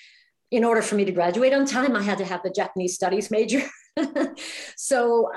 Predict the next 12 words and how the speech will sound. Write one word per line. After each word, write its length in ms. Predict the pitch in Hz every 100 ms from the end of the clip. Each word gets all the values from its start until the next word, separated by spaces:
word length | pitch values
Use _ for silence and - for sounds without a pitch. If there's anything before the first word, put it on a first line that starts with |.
| 185
I 140 | 233 247
had 200 | 269 254
spent, 460 | - - 233 233 -
after 260 | 208 208 202
graduation, 640 | 202 190 190 196 208 196
I 60 | 180
had 160 | 185
spent 340 | - 190 185 180
time 400 | - 185 175 180
in 220 | 202 202
Japan. 680 | 196 208 196 180 175 170 175
Another, 480 | - 185 185 185 180